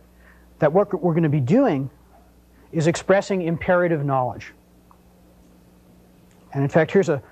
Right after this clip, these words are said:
here's a slide that summarizes the way we, we looked at Lisp. We started out by looking at some primitive elements and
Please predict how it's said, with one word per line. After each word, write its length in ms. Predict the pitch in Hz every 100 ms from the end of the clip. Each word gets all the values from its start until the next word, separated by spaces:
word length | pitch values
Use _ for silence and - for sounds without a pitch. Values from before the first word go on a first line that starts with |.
| _
here's 200 | - 180
a 40 | 160
slide 500 | - 170 185 170 143
that 140 | 139
summarizes 640 | - 180 202 170 151 127 -
the 100 | 147
way 180 | 156
we, 260 | 151 143 123 - - _ _ _ _ - - 151
we 100 | 156
looked 240 | 170 -
at 80 | 143
Lisp. 400 | 202 196 151 -
We 80 | 151
started 400 | - 185 202 165
out 360 | 185 185 147 - _ _ _ _ _ _ _ _ _
by 100 | 156
looking 300 | 160 180 190
at 80 | 165
some 140 | -
primitive 340 | 151 196 170 147
elements 520 | 160 180 131 117 -
and 140 | 127